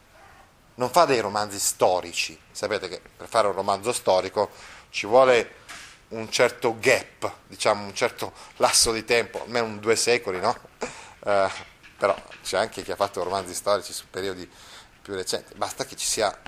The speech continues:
um, una certa distanza, sicuramente,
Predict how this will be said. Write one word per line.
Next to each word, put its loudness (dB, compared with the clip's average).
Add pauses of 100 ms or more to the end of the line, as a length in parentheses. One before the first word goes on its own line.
(100)
um, -10 (280)
una -10
certa 0
distanza, 2 (340)
sicuramente, -6